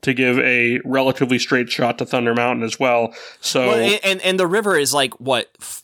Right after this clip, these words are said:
Speaker 2: four feet deep? Like, it's nothing. Like, it's not gonna take much to fill in. Uh, I don't know if anybody's ever seen it when they've had that drained. It's all concrete.
Speaker 1: Yeah.
Speaker 2: It, it would take nothing to fill that in and make that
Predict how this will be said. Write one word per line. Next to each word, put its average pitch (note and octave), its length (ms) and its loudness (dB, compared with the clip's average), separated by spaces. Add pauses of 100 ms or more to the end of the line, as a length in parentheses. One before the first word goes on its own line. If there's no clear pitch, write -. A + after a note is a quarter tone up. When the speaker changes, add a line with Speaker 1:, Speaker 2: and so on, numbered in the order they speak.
(120)
Speaker 2:
four D#3+ 220 2
feet C#3 260 -2
deep? A2+ 240 -2
Like, C3 120 0
it's G#3+ 200 2
nothing. C3 360 -2 (300)
Like, C#3+ 240 0
it's D#3 160 2
not F#3+ 160 0
gonna E3 160 0
take C#3 240 0
much B2+ 320 0
to - 80 -6
fill B2+ 400 -2
in. G#2+ 380 -2 (420)
Uh, A2 240 0
I C3+ 100 2
don't E3+ 120 2
know D#3+ 60 2
if D3 80 -2
anybody's D3 300 0
ever C3 140 -2
seen C#3+ 260 -2
it C3 80 -4
when A#2+ 100 -6
they've B2 140 -2
had C#3 140 0
that A#2 160 0
drained. A2 460 -2
It's G#2 140 -2
all C3 140 2
concrete. C3 440 0
Speaker 1:
Yeah. B2 100 2
Speaker 2:
It, B2 180 0
it G3 200 0
would F#3 100 0
take D3 180 -2
nothing C#3+ 440 -2
to A2 60 -2
fill B2+ 220 0
that A2+ 200 0
in A#2+ 140 0
and G#2+ 140 0
make B2 220 0
that A#2 380 0